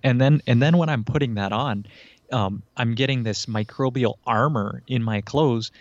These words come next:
And, you know, if I ever sweat or anything, uh, those microbes will eat it up. So I don't, I don't stink at all. And, and I think of it as, um, you know, yeah, it's, it's, it's, uh, so my clothes are washed in it. And then yesterday, since, you know, since coronavirus is hot right now, I don't really wanna, like,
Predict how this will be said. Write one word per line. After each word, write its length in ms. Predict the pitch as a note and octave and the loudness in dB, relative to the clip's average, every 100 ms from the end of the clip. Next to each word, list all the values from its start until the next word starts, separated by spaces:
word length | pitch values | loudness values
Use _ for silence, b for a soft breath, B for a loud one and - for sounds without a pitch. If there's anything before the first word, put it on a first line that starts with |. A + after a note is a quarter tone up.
| b b _ | b b _
And, 300 | C3 A2+ G#2+ - | 0 0 -2 0
you 120 | C#3 | 2
know, 100 | A#2 | 2
if 120 | A2+ | 2
I 100 | B2 | 0
ever 200 | B2+ A#2 | 0 -4
sweat 400 | - - A2+ C3+ | -4 -6 -2 -2
or 80 | D3 | -2
anything, 440 | G#2+ G2+ - G#2+ G#2 | -2 -4 -6 -8 -4
uh, 100 | A#2 G#2 | -6 -2
those 220 | A#2 G2+ | -2 0
microbes 500 | G#2+ B2+ - A2+ - | -2 -2 -2 -4 -2
will 120 | G#2+ | -6
eat 180 | A#2+ A2+ | -4 -4
it 120 | A2 | 0
up. 160 | A#2+ - | 0 -2
So 120 | - | -2
I 40 | G#2 | -2
don't, 280 | A#2+ A2+ - | -2 -6 -4
I 60 | B2+ | -4
don't 180 | A2+ | -2
stink 460 | - - - B2 D3+ | -4 -6 -2 -2 0
at 100 | D3 | 0
all. 240 | D3+ D#3+ - B B B - | 0 -2 -6 B B B -4
And, 200 | C3+ A#2 B2 | -2 0 0
and 100 | B2+ | 0
I 100 | D3 | -2
think 240 | E3 D#3 | -4 -4
of 120 | B2 | -4
it 80 | A2+ | -2
as, 340 | A2 G2+ - - _ - | -2 -4 -8 -16 _ -12
um, 260 | A2+ F#2+ G#2 | -10 -10 -10
you 100 | A#2+ | -10
know, 180 | G2 A2 _ D#3 | -10 -14 _ -4
yeah, 120 | A2 | -2
it's, 140 | - | -4
it's, 220 | - B2 - | -6 -8 -8
it's, 160 | A#2 - | -12 -8
uh, 100 | B2+ | -8
so 160 | - C3+ | -2 0
my 100 | A2+ | 0
clothes 360 | - C#3 F3 C#3 | 0 0 2 2
are 100 | G2 | 2
washed 360 | G#2 G2+ - | 0 -2 -4
in 120 | G#2 | -4
it. 140 | G#2 - B B B - | -4 -8 B B B -2
And 120 | B2+ | 2
then 220 | B2 A2+ | 2 0
yesterday, 500 | A2+ F3 - D3+ A2+ | 0 -2 -2 0 0
since, 320 | G#2 A#2+ A2+ - _ - | 0 -6 -8 -14 _ -4
you 80 | C3+ | -2
know, 140 | G2+ | -2
since 260 | F#2+ B2 - | -4 -6 -6
coronavirus 720 | D3+ D#3 D3+ C3 A2+ G#2+ G#2 | -4 -2 0 2 0 0 -6
is 80 | |
hot 280 | - A2+ A2+ | -4 0 2
right 160 | A2 G#2+ | 0 -2
now, 140 | G#2+ | -2
I 40 | A2+ | -2
don't 160 | A2 | -4
really 160 | A2 G#2 | -4 -2
wanna, 200 | G2+ G2+ | -2 -2
like, 160 | F#2+ | -4